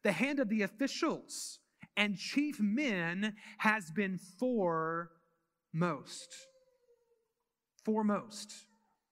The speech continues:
Now, before we go any further,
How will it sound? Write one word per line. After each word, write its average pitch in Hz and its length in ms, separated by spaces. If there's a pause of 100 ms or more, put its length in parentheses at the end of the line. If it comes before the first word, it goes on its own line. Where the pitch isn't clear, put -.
(4000)
Now, 185 100
before 185 160
we 294 80
go 247 120
any 240 200
further, 190 320